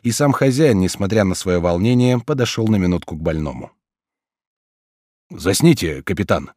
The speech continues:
Мы приготовим вам комнату и возьмём вас к себе». Раненый очнулся от прострации и на минуту ясно осознал своё положение. «Нет, кажется, я умру». И он обвёл всех троих расширившимися глазами,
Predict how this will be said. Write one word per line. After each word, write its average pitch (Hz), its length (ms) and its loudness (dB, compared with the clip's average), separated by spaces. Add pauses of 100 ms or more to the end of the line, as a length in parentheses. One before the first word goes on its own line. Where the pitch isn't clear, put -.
(380)
Мы 104 120 2
приготовим 104 480 4
вам 92 180 2
комнату 113 440 2
и 117 40 2
возьмём 87 420 -2
вас 82 160 -6
к - 60 -16
себе». 95 360 -2 (1160)
Раненый 117 460 4
очнулся 120 440 0
от 104 100 -4
прострации 127 880 -2
и 110 100 0
на 113 60 4
минуту 120 380 4
ясно 120 420 0
осознал 101 500 -2
своё 95 300 -4
положение. 78 600 -6 (1400)
«Нет, 107 380 0 (720)
кажется, 90 420 -6
я 104 140 -2
умру». 107 320 -4 (880)
И 98 80 2
он 95 140 2
обвёл 95 260 0
всех - 240 -6
троих 101 260 -4
расширившимися 95 880 -2
глазами, 113 560 0